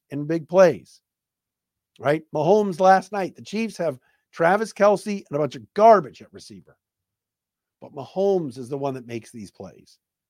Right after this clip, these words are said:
Right? Josh Allen is stepping up ever since a bad week one and now is, is elevating his game. The Patriots, simple.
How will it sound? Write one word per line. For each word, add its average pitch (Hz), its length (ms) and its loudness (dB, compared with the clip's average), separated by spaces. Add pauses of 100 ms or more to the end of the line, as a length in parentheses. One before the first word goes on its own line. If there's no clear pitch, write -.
(200)
Right? 147 300 0
Josh 180 420 -6
Allen 180 440 -2
is 107 100 -16
stepping 131 320 -10
up 120 200 -8 (280)
ever 139 180 -8
since 131 200 -14
a 120 40 -8
bad 127 240 -4
week 120 240 -10
one 113 300 -10 (420)
and 147 120 -6
now 131 280 -2
is, 113 240 -12 (480)
is 123 100 -6
elevating 117 420 -2
his 104 120 -16
game. 90 260 -18 (300)
The - 60 -20
Patriots, 220 800 -2
simple. 359 520 -4